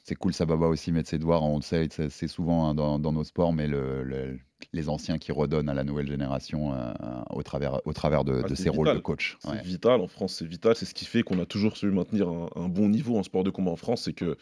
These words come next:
Speaker 2: la plupart des anciens combattants se sont mis à, à transmettre. On fait du coaching à plus ou moins haut niveau, mais tout le monde, même si tu vas retrouver un, un combattant qui a été très bon en pro ou en amateur et qui va avoir une petite salle, tu le sais même pas,
Speaker 1: Mhm.
Speaker 2: mais, euh, qui est en train de transmettre. Et, euh, c'est le meilleur modèle pour moi, euh,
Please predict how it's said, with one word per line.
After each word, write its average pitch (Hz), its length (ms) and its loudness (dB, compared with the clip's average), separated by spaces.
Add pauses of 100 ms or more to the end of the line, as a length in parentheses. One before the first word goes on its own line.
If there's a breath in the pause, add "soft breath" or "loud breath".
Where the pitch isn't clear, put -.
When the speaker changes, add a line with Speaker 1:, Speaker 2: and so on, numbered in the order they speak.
(320 soft breath)
Speaker 2:
la 101 120 -2
plupart 117 480 4
des 101 160 4
anciens 90 220 2
combattants 90 520 4
se - 120 -8
sont - 160 -4
mis 85 160 2
à, 71 380 0
à - 80 -8
transmettre. - 580 -4
On - 40 -14
fait - 100 -12
du 78 140 -14
coaching 82 320 -2
à 76 40 -4
plus 82 260 -6
ou 85 40 -2
moins 85 140 0
haut 78 80 0
niveau, 87 260 2
mais 85 120 0
tout - 140 -8
le 95 60 4
monde, 98 140 4
même 85 180 0
si 80 240 -6
tu - 120 -12
vas 78 80 -2
retrouver 85 300 -4
un, 82 160 -2 (360 soft breath)
un - 60 -8
combattant 90 540 2
qui 87 120 0
a 82 40 2
été 85 160 -2
très - 220 2
bon 92 260 4
en 87 60 4
pro - 200 0
ou 87 60 4
en 82 100 0
amateur 85 380 4
et 90 40 2
qui - 100 -6
va 78 80 0
avoir 82 140 0
une 82 60 -4
petite - 180 -12
salle, 101 140 4
tu - 80 -6
le 85 60 -8
sais - 120 -4
même 90 160 0
pas, 117 260 2
Speaker 1:
Mhm. 73 200 -4 (120)
Speaker 2:
mais, 80 140 0
euh, 78 160 2
qui - 140 -6
est - 20 -2
en 71 60 -4
train - 180 -2
de 78 40 0
transmettre. 85 540 -2
Et, 82 80 0
euh, 71 600 -2
c'est - 200 -4
le 87 120 4
meilleur 107 280 8
modèle 104 300 6
pour 92 160 0
moi, 92 240 4
euh, 73 260 -2